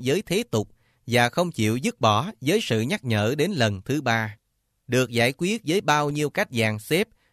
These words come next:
trong bảy cách dàn xếp? Các tội vi phạm của các tỳ khưu ni thân cận với thế tục và không chịu dứt bỏ với sự nhắc nhở đến lần thứ ba. Được giải quyết với ba cách dàn xếp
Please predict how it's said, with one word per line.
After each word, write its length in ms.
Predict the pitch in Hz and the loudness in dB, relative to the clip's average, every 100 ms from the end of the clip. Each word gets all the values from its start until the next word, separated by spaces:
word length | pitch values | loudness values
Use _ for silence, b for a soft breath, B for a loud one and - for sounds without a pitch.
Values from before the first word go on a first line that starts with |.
| - | -2
trong 220 | 151 143 | -2 0
bảy 220 | 113 107 | 0 0
cách 180 | 143 202 - | -2 -4 -2
dàn 260 | 110 101 | -2 -2
xếp? 280 | 104 131 165 _ _ _ _ _ _ _ _ _ _ _ _ _ _ - | -2 -2 -2 _ _ _ _ _ _ _ _ _ _ _ _ _ _ -4
Các 220 | 196 240 | -2 2
tội 280 | 117 113 135 | 2 2 2
vi 140 | 175 185 | -2 -2
phạm 380 | 113 107 120 | 0 0 0
của 220 | - 113 127 | 0 0 0
các 260 | 208 233 | -2 -2
tỳ 220 | 120 110 | -2 -2
khưu 240 | 110 151 151 | 0 0 0
ni 260 | 147 147 | -2 -2
thân 220 | 131 156 143 | -4 -6 -2
cận 360 | 107 104 113 120 | -2 0 -4 -2
với 200 | 143 214 | -2 -2
thế 220 | 170 233 | -4 -2
tục 180 | - 104 _ _ _ - | -2 -4 _ _ _ -4
và 220 | 117 120 | 2 2
không 240 | - 175 165 | 2 -2 0
chịu 240 | 110 110 | 0 0
dứt 240 | 143 240 | -2 -2
bỏ 320 | 120 104 139 214 | 2 2 2 -4
với 180 | 127 180 226 | -2 0 0
sự 180 | 117 | -2
nhắc 240 | 110 190 131 | 0 -4 -2
nhở 300 | 110 104 139 | 0 0 0
đến 120 | 151 | -2
lần 320 | 202 117 101 92 | 0 0 0 -4
thứ 180 | 135 | -4
ba. 360 | 139 113 110 104 _ _ _ _ _ | 0 -2 -2 -8 _ _ _ _ _
Được 220 | 117 123 | 0 0
giải 220 | 117 117 131 | 2 2 2
quyết 220 | 170 208 | -2 -2
với 200 | 135 160 | 0 0
ba 300 | 185 139 139 | 2 2 2
cách 200 | 135 202 - | 0 -4 -2
dàn 260 | 113 104 | -2 -2
xếp 300 | 104 139 190 | -2 -2 -2